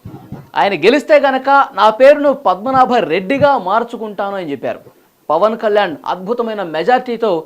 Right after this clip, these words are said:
గెలిచిన పరిస్థితి మనం చూసాం. గెలిచిన తర్వాత ప్రెస్ మీట్ కూడా పెట్టారు ముద్రగడ పద్మనాభం గారు. "నా పేరు నేను మార్చుకోవటానికి నేను సిద్ధంగా ఉన్నా,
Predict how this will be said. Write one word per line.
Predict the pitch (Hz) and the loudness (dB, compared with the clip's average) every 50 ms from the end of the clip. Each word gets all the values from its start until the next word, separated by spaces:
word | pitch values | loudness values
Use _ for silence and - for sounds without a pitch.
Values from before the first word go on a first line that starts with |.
| - _ - 127 | -10 _ -10 -8
గెలిచిన | 147 165 160 175 165 156 | -6 -6 -6 -8 -10 -10
పరిస్థితి | - - 143 147 - 160 156 | -8 -8 -8 -10 -10 -14 -12
మనం | 143 139 135 131 127 | -12 -10 -10 -8 -10
చూసాం. | 135 131 - 160 156 - - - _ _ _ - | -10 -10 -10 -12 -12 -12 -16 -20 _ _ _ -12
గెలిచిన | 113 131 156 196 - - 233 208 | -8 -8 -8 -6 -8 -10 -10 -10
తర్వాత | 175 165 156 170 196 202 - | -8 -6 -2 -2 -2 -2 -2
ప్రెస్ | 180 - - 156 156 - - | -6 -8 -8 -10 -10 -8 -6
మీట్ | 233 240 226 | -6 -6 -4
కూడా | 202 202 190 170 | -4 -2 -2 -2
పెట్టారు | 151 160 151 170 156 143 131 120 107 - _ _ _ _ _ _ | -4 -6 -6 -6 -4 -4 -6 -6 -10 -14 _ _ _ _ _ _
ముద్రగడ | 120 135 139 170 165 170 151 | -14 -10 -10 -8 -6 -8 -6
పద్మనాభం | - 135 131 131 147 151 151 139 143 143 139 | -6 -6 -8 -6 -6 -6 -6 -6 -6 -6 -6
గారు. | 147 160 202 226 - _ _ _ _ - | -6 -6 -8 -10 -16 _ _ _ _ -8
"నా | 120 147 180 190 | -2 0 0 0
పేరు | 190 - 226 247 277 285 277 202 143 - - _ _ - | 2 4 4 6 6 6 4 0 -2 -4 -10 _ _ -8
నేను | 156 170 175 160 | -4 -4 -2 0
మార్చుకోవటానికి | 147 165 220 226 - - 240 233 233 220 214 202 202 | 0 0 0 0 0 -2 -2 0 0 -2 -2 -4 -6
నేను | 202 185 165 | -8 -8 -8
సిద్ధంగా | - 156 139 156 196 196 196 190 | -10 -8 -6 -6 -6 -4 -4 -6
ఉన్నా, | 175 170 165 208 233 | -6 -4 -4 -4 -6